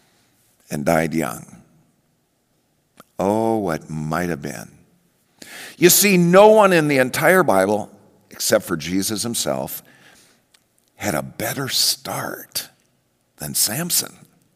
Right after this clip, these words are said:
<laughs> Now, there certainly were other miraculous births in Scripture that have similarities to Samson,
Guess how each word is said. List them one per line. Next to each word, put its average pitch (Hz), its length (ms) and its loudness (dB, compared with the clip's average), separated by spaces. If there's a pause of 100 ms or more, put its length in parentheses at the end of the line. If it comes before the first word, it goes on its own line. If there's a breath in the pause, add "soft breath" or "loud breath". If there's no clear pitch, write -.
(220)
<laughs> - 80 -8 (520 loud breath)
Now, 180 180 8
there 185 200 8
certainly 175 720 4
were 143 180 6
other 170 200 6
miraculous 131 760 2
births 117 880 0 (280 soft breath)
in 117 200 2
Scripture 101 800 -2 (580 soft breath)
that 156 140 6
have 151 180 6
similarities 156 920 4
to 76 120 -8
Samson, 101 680 -4